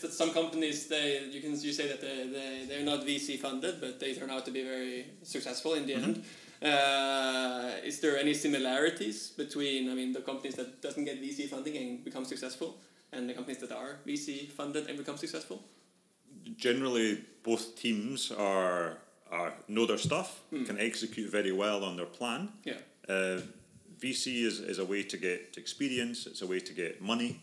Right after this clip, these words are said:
Speaker 1: Right.
Speaker 2: uh, at a moment in time.
Speaker 1: Yeah.
Speaker 2: Uh, if you can self-finance your company
Speaker 1: Mm.
Speaker 2: and have experience coming from other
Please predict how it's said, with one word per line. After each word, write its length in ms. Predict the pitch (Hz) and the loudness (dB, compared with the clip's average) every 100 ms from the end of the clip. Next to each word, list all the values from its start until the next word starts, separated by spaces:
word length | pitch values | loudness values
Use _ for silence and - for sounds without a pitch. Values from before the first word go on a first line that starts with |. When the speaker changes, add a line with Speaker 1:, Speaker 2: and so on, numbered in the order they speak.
| - | -10
Speaker 1:
Right. 140 | - - - | -10 -10 -6
Speaker 2:
uh, 200 | 95 90 | -2 -2
at 80 | 87 | -2
a 40 | |
moment 300 | 95 98 92 | -2 -4 -4
in 100 | 92 | -6
time. 260 | 90 107 120 - - | -4 -4 -4 -10 -10
Speaker 1:
Yeah. 120 | - - | -6 -6
Speaker 2:
Uh, 60 | - 87 - | -6 -6 -8
if 120 | - | -6
you 80 | 98 | -6
can 120 | 101 | -4
self-finance 800 | - 101 - - 101 104 95 80 | 0 2 2 2 2 2 0 -4
your 100 | 85 | -2
company 400 | 107 107 101 147 - - | -2 -2 -4 -6 -10 -4
Speaker 1:
Mm. 200 | 151 - | -4 -2
Speaker 2:
and 100 | 82 | -2
have 100 | 87 | -2
experience 540 | 95 - 107 95 92 | -2 -2 0 0 -2
coming 260 | - 92 87 | -4 -4 -4
from 160 | 95 90 | -6 -2
other 260 | 87 85 | 0 -2